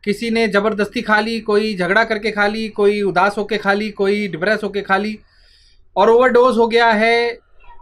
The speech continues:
तो भाई साहब उस केस में आप क्या करोगे? चाहे वो कोई दवा हो, कोई ड्रग हो,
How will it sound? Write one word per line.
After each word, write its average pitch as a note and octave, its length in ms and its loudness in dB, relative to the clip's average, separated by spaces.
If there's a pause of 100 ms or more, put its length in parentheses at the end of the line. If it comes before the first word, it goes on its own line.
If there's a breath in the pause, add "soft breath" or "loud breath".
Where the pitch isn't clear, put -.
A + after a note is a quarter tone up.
(340)
तो C4+ 220 6
भाई G#3+ 300 0
साहब A3+ 400 0
उस G#3+ 200 -4
केस G3 380 -4
में G3+ 100 0
आप F#3+ 200 2
क्या D#3 160 -2
करोगे? - 300 -16 (760)
चाहे A#3 380 4
वो C#4 120 2
कोई C4+ 200 -2
दवा A3+ 300 2
हो, B3 180 0
कोई B3+ 160 -4
ड्रग A#3 240 2
हो, B3+ 360 -2